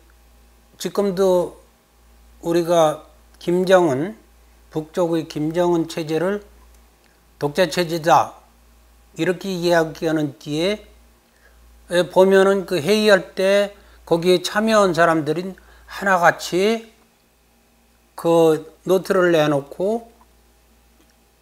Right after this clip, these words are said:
무슨 얘기하는 거를 그대로 기록을 하고 있더라. 이렇게 하는 것을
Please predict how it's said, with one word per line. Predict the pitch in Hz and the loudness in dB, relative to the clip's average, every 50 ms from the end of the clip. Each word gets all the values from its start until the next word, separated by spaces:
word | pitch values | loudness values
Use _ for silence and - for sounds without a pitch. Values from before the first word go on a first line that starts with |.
| _ _ _ _ _ _ _ _ _ _ _ - | _ _ _ _ _ _ _ _ _ _ _ -14
무슨 | - 147 143 180 196 180 160 | -10 -8 -4 -2 -2 0 2
얘기하는 | 160 156 165 165 156 160 156 160 151 143 | 2 2 2 2 0 -4 -4 -4 -4 -4
거를 | 139 139 139 156 156 - | -6 -6 -6 -8 -8 -10
그대로 | - - 131 127 131 127 139 139 | -10 -12 -10 -8 -8 -8 -10 -12
기록을 | - - - 135 127 131 127 123 123 113 | -14 -14 -10 -8 -6 -6 -6 -6 -6 -8
하고 | 113 101 95 | -8 -8 -10
있더라. | 101 98 _ - - 92 92 - - - _ _ _ _ _ _ _ _ _ _ _ _ _ _ _ _ _ _ _ _ _ - | -14 -18 _ -16 -14 -14 -14 -16 -18 -20 _ _ _ _ _ _ _ _ _ _ _ _ _ _ _ _ _ _ _ _ _ -4
이렇게 | 139 165 185 185 185 202 202 | 0 0 0 0 0 -2 0
하는 | 202 185 175 185 180 175 170 | 0 0 0 0 0 0 0
것을 | 165 147 - - 190 196 208 220 233 233 - | -2 -4 -4 -4 -4 -2 -2 -2 -2 -4 -8